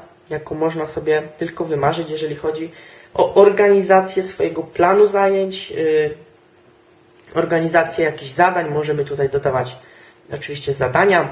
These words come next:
do poszczególnych kursów. Warto też wspomnieć o tym, że, e, możemy także ustawiać zadania ogólne, czyli dodajemy tutaj zadanie, możemy tu wybrać kurs i wszystko mamy tak naprawdę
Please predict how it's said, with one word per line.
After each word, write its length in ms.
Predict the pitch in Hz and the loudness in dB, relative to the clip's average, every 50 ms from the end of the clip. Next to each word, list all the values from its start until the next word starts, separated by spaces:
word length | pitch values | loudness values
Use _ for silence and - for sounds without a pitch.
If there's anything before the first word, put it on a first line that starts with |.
| - - | -10 -8
do 140 | 143 156 147 | -4 -4 -4
poszczególnych 680 | 151 156 - - - 170 156 175 175 156 151 147 - - | -4 -4 -8 -6 -6 -2 0 2 2 2 0 -4 -6 -6
kursów. 540 | - 156 139 - - - 165 180 180 175 | -4 -4 -4 -4 -4 -4 -4 -4 -2 0
Warto 280 | 165 175 175 175 - 165 | 0 0 0 0 -2 -8
też 240 | - 156 151 - - | -6 -6 -8 -8 -10
wspomnieć 440 | - - - 143 143 143 135 135 131 | -10 -8 -6 -4 -4 -4 -4 -4 -6
o 80 | 135 | -10
tym, 220 | - - 160 165 160 | -8 -6 -6 -4 -4
że, 240 | 143 143 143 165 190 - - - - - - - - - _ - | -2 -2 -2 -2 -4 -10 -18 -20 -20 -20 -20 -20 -20 -20 _ -10
e, 300 | - - 139 139 135 135 | -4 -2 0 2 2 0
możemy 420 | 135 135 151 165 - 156 147 165 165 | 0 0 -2 -2 -2 -2 -2 -2 -2
także 420 | 165 147 139 143 - 147 156 165 | -2 -4 -4 -2 -2 -2 -2 -4
ustawiać 460 | 165 - - - 135 135 147 151 151 | -4 -6 -4 -4 -2 -2 -2 -2 -4
zadania 480 | - 139 135 - 127 123 131 135 147 160 - - - - _ _ - | -6 -6 -4 -4 -4 -4 -2 -4 -4 -4 -6 -12 -20 -20 _ _ -6
ogólne, 440 | - 226 226 214 170 147 139 123 127 | -4 0 2 2 2 2 2 -2 -4
czyli 420 | - - - 147 143 143 143 143 - - - - - - _ - | -6 -8 -8 -6 -6 -6 -6 -8 -10 -16 -20 -20 -20 -16 _ -6
dodajemy 420 | 170 170 170 165 160 147 151 143 | -2 2 2 2 2 2 0 -2
tutaj 320 | - 143 - - 135 139 | -4 -4 -4 -2 -2 -2
zadanie, 480 | 135 127 123 165 180 196 190 185 170 170 - - | -2 -2 -2 0 0 0 0 0 -2 -4 -6 -8
możemy 280 | 156 151 143 147 143 135 | -8 -6 -2 -2 -2 -2
tu 100 | - 139 | -2 -4
wybrać 340 | 135 135 127 131 127 - - | -6 -6 -6 -6 -8 -10 -10
kurs 440 | - - 180 165 160 147 - - - - - - - - _ _ _ _ - | -4 -2 -2 -2 -2 -4 -10 -14 -18 -20 -20 -20 -20 -20 _ _ _ _ -4
i 320 | 185 202 196 - - - - | -2 -2 -2 -4 -8 -12 -14
wszystko 840 | - - - 226 226 226 - - - - 185 180 180 175 170 - - | -10 -2 2 2 2 2 0 -8 -8 -4 -2 0 0 0 -2 -4 -4
mamy 280 | 165 170 175 175 170 160 | -2 0 0 0 0 0
tak 180 | 165 151 151 | -2 -2 -4
naprawdę 680 | 156 151 147 - - 151 151 147 - - 147 143 139 139 | -4 -6 -6 -2 0 0 0 0 0 0 0 2 0 0